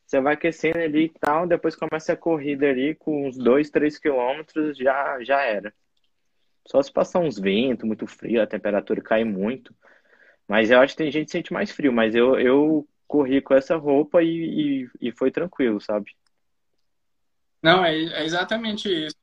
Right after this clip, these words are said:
Speaker 2: E, e, tipo, a galera que tá aqui, <laughs> que já tá um pouco mais acostumada com frio, é... quando bate dez graus positivos, treze graus positivos,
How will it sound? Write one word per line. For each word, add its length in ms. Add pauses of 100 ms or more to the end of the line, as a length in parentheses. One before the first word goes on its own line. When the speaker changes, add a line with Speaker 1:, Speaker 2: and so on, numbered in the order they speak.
Speaker 2:
E, 280 (260)
e, 100
tipo, 240
a 100
galera 420
que 180
tá 180
aqui, 640 (260)
<laughs> 140
que 80
já 140
tá 180
um 80
pouco 240
mais 220
acostumada 560
com 140 (160)
frio, 400 (680)
é... 600
quando 280
bate 680
dez 360
graus 320
positivos, 680
treze 340
graus 280
positivos, 500